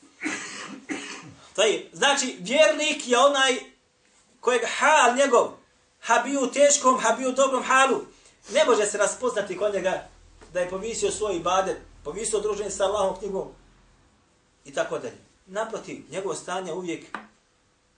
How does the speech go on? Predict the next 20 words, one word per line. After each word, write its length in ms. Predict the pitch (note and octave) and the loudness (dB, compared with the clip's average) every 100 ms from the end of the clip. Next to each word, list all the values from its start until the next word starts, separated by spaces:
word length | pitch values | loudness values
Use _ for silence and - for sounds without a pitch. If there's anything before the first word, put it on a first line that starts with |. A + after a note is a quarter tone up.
| _ _ - | _ _ -18
prilike 320 | E3+ D#3 C3+ | -16 -16 -18
isto. 220 | A#2+ - _ _ _ _ _ _ _ _ _ _ _ _ | -20 -20 _ _ _ _ _ _ _ _ _ _ _ _
Međutim, 580 | D3+ F3 C4+ C#4 B3+ F#3+ | -8 -6 -4 -2 -4 2
dova 360 | C4+ F4 F4+ D#4+ | 6 8 8 8
može 240 | D#4+ C#4 | 6 4
biti 300 | C4 D4 B3+ | -4 -6 -4
šta? 360 | - C#4+ - - - _ - G#3+ - - - - - - - - - - - - - _ _ _ _ _ - | 0 2 2 -2 -16 _ -20 -20 -20 -20 -20 -20 -20 -20 -20 -20 -20 -20 -20 -20 -20 _ _ _ _ _ -14
Bistrije 800 | C#3 C4 - B3 A#3 G#3 F#3+ - | -4 -2 -2 -2 2 2 2 -6
da 100 | F3+ | -8
se 180 | F#3 G3 | -4 -4
insan 400 | A#3+ - A3+ G3+ | -2 0 2 0
šta 380 | - A3 G3 - | 2 2 0 -2
preda 280 | - A3+ G3+ | -2 0 2
Allahu 320 | F#3 G#3+ A#3 | 0 -2 -2
Đelešanu, 480 | E3 D#3 F#3+ E3 - | -4 -6 -6 -8 -12
suptilnije 600 | - F#3+ - C4 C4 F#3+ | -14 -14 -10 -8 -6 -6
što 140 | - E3+ | -6 -8
bi 80 | |
rekli 260 | E3+ - D#3 | -8 -10 -14
mi. 180 | C#3 | -16